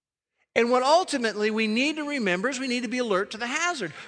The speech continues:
We need to not think, "I'm going into another week.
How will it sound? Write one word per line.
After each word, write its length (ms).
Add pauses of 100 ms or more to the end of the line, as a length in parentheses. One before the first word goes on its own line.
We 100
need 140
to 60
not 240
think, 280
"I'm 200
going 280
into 240
another 340
week. 600